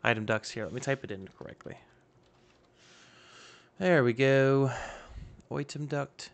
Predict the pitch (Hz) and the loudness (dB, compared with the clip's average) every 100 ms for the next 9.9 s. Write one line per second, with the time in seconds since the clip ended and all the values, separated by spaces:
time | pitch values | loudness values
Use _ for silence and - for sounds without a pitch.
0 | - 127 123 120 120 156 180 127 127 123 | -16 -10 -8 -4 -4 -2 -2 0 -2 -4
1 | - - - - - - _ _ _ _ | -10 -12 -12 -14 -16 -20 _ _ _ _
2 | _ _ _ _ _ _ _ - 117 113 | _ _ _ _ _ _ _ -12 -10 -10
3 | - - - - 135 131 113 113 120 120 | -12 -16 -16 -8 -4 -2 -4 -4 -6 -6
4 | - 156 160 185 202 214 240 190 147 117 | -2 -2 0 0 0 4 4 6 6 6
5 | 123 165 147 117 135 139 147 120 113 117 | 4 2 4 4 4 0 -4 -2 -2 0
6 | 143 - - _ _ _ _ _ _ _ | -2 -4 -14 _ _ _ _ _ _ _
7 | _ _ _ _ - _ _ _ - - | _ _ _ _ -20 _ _ _ -20 -20
8 | _ - - _ - 170 180 - 139 120 | _ -20 -20 _ -4 2 2 2 0 0
9 | 113 131 143 127 151 190 - - | 0 0 4 6 6 4 -4 -12